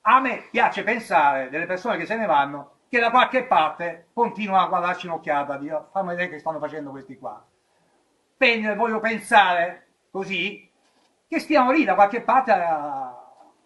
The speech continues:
continuare, ma non perché io sia religioso o non religioso, eh, perché non voglio assolutamente immaginarmi che proprio non è rimasto nulla,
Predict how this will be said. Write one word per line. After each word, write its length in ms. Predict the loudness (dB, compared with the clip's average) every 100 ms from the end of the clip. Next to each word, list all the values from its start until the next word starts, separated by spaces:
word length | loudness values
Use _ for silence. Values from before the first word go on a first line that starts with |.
| _ _ _ -8
continuare, 600 | -8 -6 2 4 6 4
ma 100 | 0
non 160 | -2
perché 220 | -6 -6
io 120 | -6 -6
sia 240 | -2 0
religioso 480 | 0 -4 -4 -4 -2
o 40 |
non 120 | -4
religioso, 580 | -2 -6 -6 -8 -8 -4
eh, 260 | -2 -2 -4 -14 -10
perché 200 | -6 -2
non 200 | -2 6
voglio 680 | 8 8 2 -8 -8 -12 _ _
assolutamente 1080 | -2 -2 -4 -2 0 -2 -4 -6 -8 -8 _
immaginarmi 760 | -6 0 -2 0 2 2 2 -4
che 120 | -8
proprio 220 | -8 -6
non 100 | -8
è 40 |
rimasto 360 | -4 -4 -4 -10
nulla, 480 | -16 -14 -14 -16